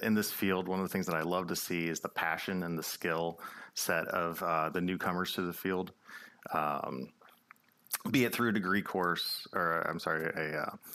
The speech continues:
a degree path or through certifications.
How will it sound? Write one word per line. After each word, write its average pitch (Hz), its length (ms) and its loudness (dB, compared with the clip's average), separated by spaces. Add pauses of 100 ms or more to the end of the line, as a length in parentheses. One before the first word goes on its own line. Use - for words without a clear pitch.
(140)
a 82 300 0
degree 95 240 0
path 87 420 0
or 87 380 0
through 87 220 -2
certifications. 78 960 -2